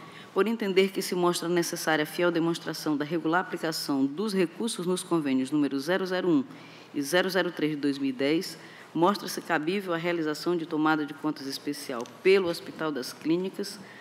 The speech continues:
para apurar as falhas destacadas pela área técnica, sem prejuízo de outras que forem observadas, bem como proceder, se necessário,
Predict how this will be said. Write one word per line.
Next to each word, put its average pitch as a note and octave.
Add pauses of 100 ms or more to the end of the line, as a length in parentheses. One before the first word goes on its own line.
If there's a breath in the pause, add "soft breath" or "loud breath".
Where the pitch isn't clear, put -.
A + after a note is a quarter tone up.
(160 loud breath)
para F#3
apurar D#3+
as D3
falhas C#3+
destacadas F#3+
pela D#3+
área C#3+
técnica, D#3+
sem F#3
prejuízo E3
de C#3+
outras D#3 (400 loud breath)
que F#3
forem D3+
observadas, D#3+
bem F#3
como A3
proceder, G3
se D#3
necessário, D3+